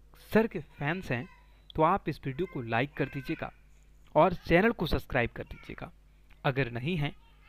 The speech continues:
तो कोई बात नहीं, नहीं कीजिएगा। तो चलिए हम आपको बताते हैं लाडला फिल्म की रिव्यू के बारे में। लाडला फिल्म उन्नीस सौ चौरानवे की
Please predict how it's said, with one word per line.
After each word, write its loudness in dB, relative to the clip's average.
तो 2
कोई -2
बात 0
नहीं, -8
नहीं -2
कीजिएगा। -14
तो -2
चलिए 0
हम 2
आपको 2
बताते -4
हैं -12
लाडला 4
फिल्म -6
की -8
रिव्यू 0
के -2
बारे -4
में। -20
लाडला 4
फिल्म -6
उन्नीस -2
सौ 2
चौरानवे 2
की -12